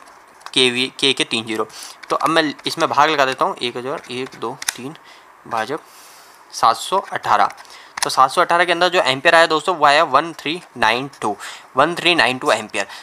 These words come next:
तो एक हज़ार केवी का जो ट्रांसफार्मर वो कितना current ले सकता है, वो ले सकता है वन थ्री नाइन टू एम्पियर।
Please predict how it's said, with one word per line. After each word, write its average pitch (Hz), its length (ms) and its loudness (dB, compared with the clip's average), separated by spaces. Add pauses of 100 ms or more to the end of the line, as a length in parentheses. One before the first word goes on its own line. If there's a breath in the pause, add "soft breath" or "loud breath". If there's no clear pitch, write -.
(120)
तो 180 80 2
एक 170 180 2
हज़ार 202 200 4
केवी 202 200 2
का 214 80 4
जो 208 80 0
ट्रांसफार्मर 185 400 2
वो 208 60 -6
कितना 202 240 0
current 202 240 0
ले 196 100 0
सकता 202 220 0
है, 208 40 6
वो 196 100 0
ले 180 120 -2
सकता 180 200 0
है 196 80 4
वन 170 200 2
थ्री 185 140 -2
नाइन 147 240 -2
टू 151 120 -4
एम्पियर। 120 500 -4